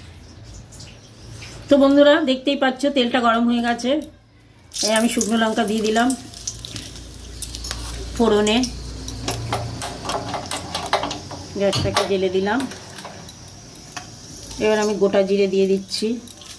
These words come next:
ফোড়ন, কটা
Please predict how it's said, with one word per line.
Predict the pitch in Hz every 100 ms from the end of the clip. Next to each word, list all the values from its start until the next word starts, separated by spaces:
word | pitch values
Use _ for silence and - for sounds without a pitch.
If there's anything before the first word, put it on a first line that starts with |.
| - - - - - - - - - - - - - - - - - - - - -
ফোড়ন, | - 190 196 220 240 - - - - - - - - - - - - - - - - - - - - - - - - - - - - - - -
কটা | - 202